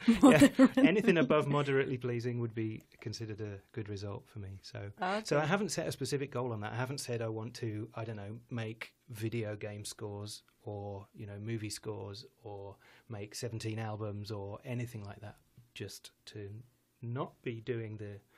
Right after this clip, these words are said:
Speaker 2: soul-sucking stuff and to be doing the soul-fulfilling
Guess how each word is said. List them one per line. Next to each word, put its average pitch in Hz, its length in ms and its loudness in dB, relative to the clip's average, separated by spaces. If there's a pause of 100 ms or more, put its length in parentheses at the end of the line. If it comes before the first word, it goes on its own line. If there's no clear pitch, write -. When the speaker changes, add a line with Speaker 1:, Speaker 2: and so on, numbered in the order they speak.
(240)
Speaker 2:
soul-sucking 123 1080 -8
stuff - 540 -4 (340)
and 104 120 -8
to 104 80 -10
be 110 120 -6
doing 104 300 -10
the 101 160 -10 (300)
soul-fulfilling 104 1200 -10